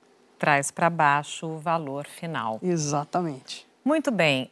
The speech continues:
Speaker 1: A reforma aprovada,
Speaker 2: Uhum.
Speaker 1: entrando em vigor, passa a valer tudo já ou alguma coisa fica pro ano que vem?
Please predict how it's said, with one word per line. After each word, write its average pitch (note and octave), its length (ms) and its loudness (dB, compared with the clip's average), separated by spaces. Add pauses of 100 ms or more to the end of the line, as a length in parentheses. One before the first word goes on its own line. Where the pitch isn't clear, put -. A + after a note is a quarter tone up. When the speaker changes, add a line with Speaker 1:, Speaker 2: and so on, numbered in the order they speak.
(100)
Speaker 1:
A E3+ 280 4
reforma A3 680 2
aprovada, E3 960 4 (100)
Speaker 2:
Uhum. F#3 360 2
Speaker 1:
entrando A3+ 640 2
em D#3 220 0
vigor, E3+ 600 2 (840)
passa C#4+ 340 8
a - 20 6
valer G#3+ 460 4 (160)
tudo G3 540 4 (400)
já E3+ 420 6 (300)
ou A3+ 140 6
alguma G#3+ 420 4
coisa G3+ 520 0
fica G3+ 400 -4
pro F#3 200 -2
ano E3+ 160 -2
que E3+ 160 -4
vem? B2 320 -6